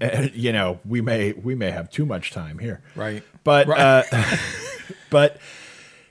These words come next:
Speaker 1: this is a weird movie for me because, uh, I like the story and
Speaker 2: Mm-hmm.
Speaker 1: previous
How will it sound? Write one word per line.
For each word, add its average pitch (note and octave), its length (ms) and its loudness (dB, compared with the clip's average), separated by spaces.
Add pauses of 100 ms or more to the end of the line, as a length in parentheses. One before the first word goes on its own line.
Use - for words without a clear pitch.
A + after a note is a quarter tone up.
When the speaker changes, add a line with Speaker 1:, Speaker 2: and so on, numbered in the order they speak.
(140)
Speaker 1:
this E3+ 400 2
is A#3+ 180 -2
a E3 80 2
weird E3 640 4
movie C#3+ 380 0
for A#2 240 -4
me A2+ 300 -4
because, F#2+ 800 -6 (120)
uh, F#2 360 -8 (680)
I C3+ 440 0 (1200)
like A#2 580 -2
the G#2+ 260 -2 (380)
story A2 680 -4 (200)
and F#2 420 -6
Speaker 2:
Mm-hmm. A2 340 -2 (140)
Speaker 1:
previous B2+ 840 -2